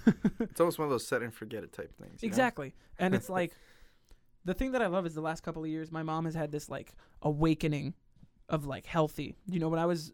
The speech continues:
Speaker 1: first starting high school, she was starting to get into it. But the last couple of years have been like,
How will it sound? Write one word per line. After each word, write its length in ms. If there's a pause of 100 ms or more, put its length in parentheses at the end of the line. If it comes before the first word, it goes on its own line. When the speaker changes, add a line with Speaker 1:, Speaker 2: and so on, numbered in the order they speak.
(140)
Speaker 1:
first 220
starting 200
high 140
school, 240
she 140
was 260 (280)
starting 260
to 40
get 140
into 220
it. 120 (360)
But 100
the 80
last 200
couple 200
of 60
years 140
have 100
been 140
like, 200